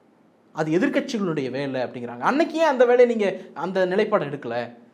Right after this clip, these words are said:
அன்னைக்கு ஏன் நீங்க வந்து போர்டு வச்சீங்க போயிட்டு? அப்ப இந்த கேள்வி வருது ஒரு பக்கம். அப்ப ஊடகங்கள் இந்த நிலைமையில இருக்கிறது, எல்லா டெமோக்ராட்டிக் இன்ஸ்டிடியூஷன்ஸும் ஃபாலோ ஆயிடுச்சு. லாஸ்ட் ஹோப்னு உச்சநீதிமன்றம் மட்டும் தான் இருக்கு. அதாவது, மாநில அரசுகள்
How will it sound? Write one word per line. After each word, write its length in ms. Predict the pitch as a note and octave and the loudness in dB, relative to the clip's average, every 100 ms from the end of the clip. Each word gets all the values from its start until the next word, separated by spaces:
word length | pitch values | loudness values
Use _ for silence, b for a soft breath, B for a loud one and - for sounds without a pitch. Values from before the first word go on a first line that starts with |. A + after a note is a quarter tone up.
| - | -4
அன்னைக்கு 360 | F3+ C#4 C#4 | 0 2 2
ஏன் 80 | C#4+ | 0
நீங்க 220 | B3+ A#3+ | 2 4
வந்து 560 | G#3+ G#3+ A#3+ G3+ E3+ D3 - - | 2 2 2 4 2 0 -4 -2
போர்டு 220 | G3 G#3+ | 2 2
வச்சீங்க 300 | F3 C#3 B2 | 0 -6 -12
போயிட்டு? 500 | A#2+ A#2+ A#2+ A#2+ A2+ - - | -12 -12 -8 -8 -10 -20 -20
அப்ப 160 | - B3 | -8 -4
இந்த 280 | A3+ B3 A3+ | 4 6 6
கேள்வி 420 | A#3+ A3+ A#3 A3 | 4 4 4 2
வருது 240 | D#3+ D3 | 2 2
ஒரு 140 | C3+ C#3 | -6 -8
பக்கம். 280 | C3 - - | -10 -12 -14
அப்ப 400 | - - A#3+ B3 - | -6 4 4 4 0
ஊடகங்கள் 400 | F#3 G3 F#3+ F3+ | 2 2 0 -2
இந்த 160 | E3 | 0
நிலைமையில 300 | D3+ D#3+ D#3+ | -2 -2 -2
இருக்கிறது, 540 | C#3+ - B2 C3 C3+ B B B | -4 -8 -8 -8 -10 B B B
எல்லா 380 | D3+ G3+ A#3+ A3+ | -4 0 2 2
டெமோக்ராட்டிக் 800 | - F#3 A#3 A#3+ A3+ A3 E3+ F3 | 0 0 0 0 -6 -8 -10 -6
இன்ஸ்டிடியூஷன்ஸும் 920 | G3+ A3 - A#3 F#3+ E3+ F#3 D#3+ C3+ B B _ - | -4 -4 -6 -8 -8 -6 -4 -6 -6 B B _ 4
ஃபாலோ 180 | F3 | 6
ஆயிடுச்சு. 400 | G3 C#3 - C3 | 6 0 -4 -8
லாஸ்ட் 560 | B2+ F3 B3+ D4 - - | 4 6 6 4 -2 -8
ஹோப்னு 560 | G#3 G3+ G3+ A#3 A#3+ A#3+ B B - | -4 -2 -2 0 0 -2 B B -14
உச்சநீதிமன்றம் 520 | D#3+ F#3 E3 D#3 C#3 | -6 -4 -2 -2 -2
மட்டும் 160 | C3 C#3+ | -4 -2
தான் 100 | D#3 | -4
இருக்கு. 220 | - - - _ _ - | -4 -14 -20 _ _ -4
அதாவது, 340 | D#3 F#3 C4+ | 0 2 2
மாநில 560 | C#4+ F3 F#3+ D#4 F4+ D#4+ | 0 6 8 8 8 6
அரசுகள் 500 | A3 F#3 D3 C3 | 6 4 0 -4